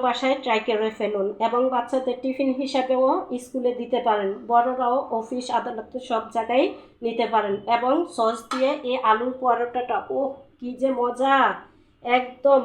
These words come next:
আমি দেখুন, একদম সফট। বিসমিল্লাহ। উম, অনেক মজা। এই আলুর পরোটাটা এরকম করে একটু সস ভরিয়ে খেয়ে ফেলবেন।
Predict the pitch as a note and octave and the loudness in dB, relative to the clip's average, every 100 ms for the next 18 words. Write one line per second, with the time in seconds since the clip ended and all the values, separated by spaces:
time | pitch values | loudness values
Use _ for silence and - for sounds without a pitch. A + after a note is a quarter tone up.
0 | F3 A3 A#3+ B3+ B3+ - - A#3 A#3+ C#4 | 0 -4 -2 2 0 -2 -2 -2 -2 2
1 | C#4+ E4+ - - _ _ _ C4 C#4+ D4 | 4 2 -4 -18 _ _ _ 2 6 10
2 | D4 C#4 B3+ - C4+ C4+ C4 - A3+ G3+ | 8 6 -2 -2 2 2 2 -4 -2 -2
3 | F3+ - _ _ _ _ _ _ _ _ | -2 -12 _ _ _ _ _ _ _ _
4 | _ _ _ _ _ _ _ _ _ _ | _ _ _ _ _ _ _ _ _ _
5 | _ - A#3+ - - G#3+ G#3+ G#3 A3+ A#3+ | _ -16 -16 -14 -6 -4 -2 0 2 0
6 | - - - _ - - _ _ _ B3+ | -6 -20 -20 _ -20 -20 _ _ _ -2
7 | C4 C#4+ D4+ C#4+ C4+ G#3+ F#3 - A#3+ C4 | 0 2 2 4 4 2 -2 -6 -4 -2
8 | D4+ D#4+ - C#4+ C4+ B3+ B3 A3+ G#3 F3+ | -2 -2 2 4 4 4 8 8 6 2
9 | F3 - _ - A#3 A#3 A#3+ A#3 - _ | -4 -12 _ -10 -2 2 0 -2 -14 _
10 | _ A#3 A#3 B3 B3 A#3+ A#3 A#3+ C4 B3+ | _ -6 0 0 0 0 0 0 -6 -4
11 | B3 A3+ A#3 A3+ B3 B3 B3 A#3+ C4 D4 | -4 -2 -4 -4 -4 -4 -4 -2 0 -2
12 | C#4 - - B3 - A3+ A3+ A3+ A#3 A#3+ | -4 -8 -8 -8 -4 -4 -4 -8 -6 -4
13 | B3+ D4+ F4+ - - _ - G#3+ G3+ G3+ | -2 -2 -6 -12 -20 _ -10 -10 -6 -8
14 | F#3+ | -6